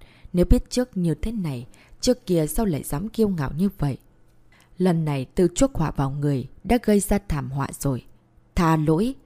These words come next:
Lâm Thiếu Huy cười nhạo và thản nhiên nói. "Tôi trước đây buông tha cho các ông một lần,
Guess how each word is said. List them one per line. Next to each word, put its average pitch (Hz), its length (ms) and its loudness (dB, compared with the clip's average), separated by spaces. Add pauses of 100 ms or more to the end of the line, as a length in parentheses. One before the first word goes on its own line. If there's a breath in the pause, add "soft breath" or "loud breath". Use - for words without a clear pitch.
(340 soft breath)
Lâm 202 200 4
Thiếu 151 160 0
Huy 226 180 0
cười 143 280 -4
nhạo 131 260 -6
và 135 100 -2 (100)
thản 139 240 -4
nhiên 160 220 -2
nói. 160 280 -4 (840 soft breath)
"Tôi 175 160 8
trước 233 240 2
đây 156 260 4 (100)
buông 175 260 4
tha 160 160 0
cho 156 180 -2
các 233 220 0
ông 208 180 4
một 143 180 -2
lần, 139 220 0